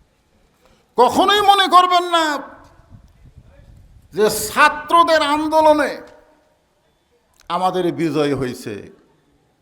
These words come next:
কখনোই মনে করবেন না। কারণ দশ হাজার সাহাবী নিয়ে আল্লাহর নবী যখন মক্কার দিকে রওনা দিলেন,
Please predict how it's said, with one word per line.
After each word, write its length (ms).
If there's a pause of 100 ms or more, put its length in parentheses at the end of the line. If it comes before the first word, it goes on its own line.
(140)
কখনোই 320
মনে 200
করবেন 300
না। 120 (1300)
কারণ 340
দশ 280
হাজার 280
সাহাবী 460
নিয়ে 260 (1500)
আল্লাহর 420
নবী 280
যখন 440
মক্কার 520
দিকে 200
রওনা 300
দিলেন, 640